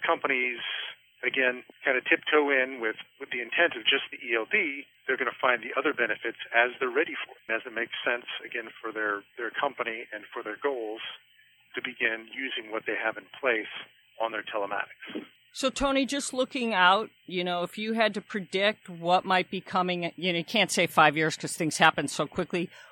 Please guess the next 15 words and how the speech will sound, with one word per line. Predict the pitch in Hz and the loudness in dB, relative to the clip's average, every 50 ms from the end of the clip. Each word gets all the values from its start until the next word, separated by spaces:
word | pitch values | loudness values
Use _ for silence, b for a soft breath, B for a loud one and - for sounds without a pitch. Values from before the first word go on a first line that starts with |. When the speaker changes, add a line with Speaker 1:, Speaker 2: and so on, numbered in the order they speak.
| B | B
Speaker 2:
What | B 269 320 | B 2 2
do | 339 | 2
you | 302 | 2
think's | - - 254 247 - - | 2 0 0 0 0 -2
gonna | - 202 180 | -2 0 0
happen | 170 175 156 160 - 180 165 | 2 4 2 2 2 -2 -4
in | 156 | -4
the | 156 147 | -2 0
next | 147 156 151 151 - - - - | 2 2 2 2 0 -2 -12 -12
few | - - 170 170 180 170 | -14 -12 -8 -6 -6 -6
years | 160 147 156 160 156 151 147 147 147 - - | -6 -4 -2 0 0 0 0 -2 -4 -4 -4
in | 151 147 | -4 -4
the | 139 147 | -4 -6
telematics | - - 170 160 156 151 147 147 147 147 147 143 143 - - | -4 -2 0 2 2 2 4 4 4 4 4 4 2 -2 -6
space? | - - - 156 147 139 139 143 - - | -8 -4 -2 0 0 0 -2 -2 -4 -8